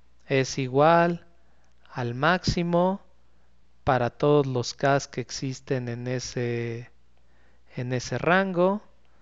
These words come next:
de F I hasta el inicio de K, E más F de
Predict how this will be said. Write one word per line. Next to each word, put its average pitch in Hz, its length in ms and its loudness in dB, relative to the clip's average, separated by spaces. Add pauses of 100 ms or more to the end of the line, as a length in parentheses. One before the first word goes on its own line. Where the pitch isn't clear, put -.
(420)
de 160 720 2
F 135 500 -2
I 175 480 0 (440)
hasta 135 500 -2
el 123 160 -6
inicio 131 640 -4
de 117 180 -6
K, 185 460 0 (1300)
E 147 440 2
más 147 1080 -4 (600)
F 135 520 0
de 117 540 -4